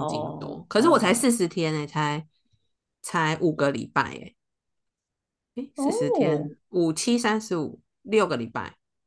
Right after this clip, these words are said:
Speaker 1: 六七
Speaker 2: 六个礼拜。
Speaker 1: 四十二，六个礼拜。
Speaker 2: 所以大概就是一周，就是你讲一周瘦大概一公斤左右这样。
Speaker 1: 对，对，对，对，对，对，对。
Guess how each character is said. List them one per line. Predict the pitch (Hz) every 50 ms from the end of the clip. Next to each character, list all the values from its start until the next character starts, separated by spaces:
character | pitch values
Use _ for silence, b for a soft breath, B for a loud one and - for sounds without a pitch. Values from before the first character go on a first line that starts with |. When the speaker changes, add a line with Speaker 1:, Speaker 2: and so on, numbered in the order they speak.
| _ _ _ _ _ -
Speaker 1:
六 | 180 185 170
七 | - - 151
Speaker 2:
六 | 147
个 | -
礼 | -
拜。 | 165
Speaker 1:
四 |
十 | - - 143 -
二， | - 139 117 104 156 -
六 | - 180 165 147
个 | 143 117
礼 | 101 92
拜。 | -
Speaker 2:
所 | 254 254
以 |
大 | - 320
概 | 294
就 | 254 302 320
是 | 339 269
一 | - 262 -
周， | - - 240 226 220
就 | 214 233
是 | 214 226 190
你 | 165
讲 | 160 165 143 143
一 | 180
周 | 185 - 196 175 185
瘦 | 185 - 175
大 | 165 170
概 | 175 -
一 | 160
公 | - - 151 143 147
斤 | 143 147 143 143
左 | 143 - - - -
右 | - 117 113 -
这 | - 175
样。 | 165
Speaker 1:
对， | 170 165 160 156 156 147
对， |
对， | 147 143 139
对， | 131 127 127 120
对， | 120 117 113 92
对， |
对。 | 90 -